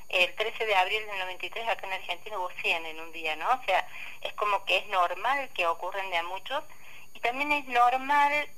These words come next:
que tenga que haberse dado algún episodio anterior, quizá de varios días de muy alta temperatura, que es lo que pasó acá, ¿no? En el Golfo de México,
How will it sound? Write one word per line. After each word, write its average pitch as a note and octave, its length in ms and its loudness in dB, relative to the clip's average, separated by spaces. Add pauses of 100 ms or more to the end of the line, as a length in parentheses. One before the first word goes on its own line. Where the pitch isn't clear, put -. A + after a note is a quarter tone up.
que G3 200 -2 (200)
tenga D4+ 420 2
que F3+ 140 0
haberse G#3 840 2
dado C4 400 4
algún G#3+ 340 2
episodio G#3 520 -4
anterior, G#3 480 0
quizá - 260 -4
de G3+ 140 0 (100)
varios A#3 400 0
días A#3+ 400 0 (180)
de F3+ 120 -2
muy A#3+ 340 -4
alta A#3+ 300 4
temperatura, F3+ 880 0 (340)
que C4+ 100 -2
es C#4+ 40 -2
lo C4+ 100 2
que - 100 -2
pasó F#3+ 360 2
acá, G3+ 280 4
¿no? F3 80 0
En F#3 100 -2
el F#3+ 80 -4
Golfo A3+ 320 2
de G3+ 120 2
México, A#3+ 680 0